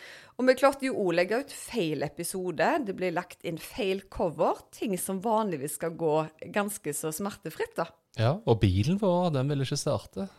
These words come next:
Speaker 1: Ja, altså, når du har en ny bil, elbil, og den ikke vil starte fordi det er bare helt dødt, det er jo også ganske spesielt.
Speaker 2: Ja. Nei, og for mange så, eh,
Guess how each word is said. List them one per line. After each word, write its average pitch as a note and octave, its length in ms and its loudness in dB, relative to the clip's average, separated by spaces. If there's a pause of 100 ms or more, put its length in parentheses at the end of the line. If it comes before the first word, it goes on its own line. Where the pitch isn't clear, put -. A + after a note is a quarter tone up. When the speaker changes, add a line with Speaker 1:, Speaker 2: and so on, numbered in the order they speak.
(100)
Speaker 1:
Ja, - 180 8
altså, A3 300 6 (320)
når A3+ 140 0
du B3+ 100 2
har A#3 100 2
en A#3+ 200 4
ny F#3 360 2
bil, G#3+ 360 2 (320)
elbil, F#3+ 520 4
og E3 120 2
den F3 180 2
ikke E3 240 -8
vil D#3+ 120 -6
starte F#3+ 480 0
fordi E3+ 260 -4
det E3+ 80 4
er D3 60 -2
bare E3 200 2
helt D#3+ 240 -8 (160)
dødt, - 380 -4 (100)
det G3+ 80 2
er G3 240 4
jo B3+ 80 -2
også C#3 300 -4
ganske D#3+ 460 -6 (120)
spesielt. - 640 -6 (100)
Speaker 2:
Ja. G#2 160 4 (720)
Nei, G3+ 240 4
og D3+ 460 6
for F3 180 4
mange C3 480 2
så, D#3+ 240 0 (160)
eh, A2+ 300 -2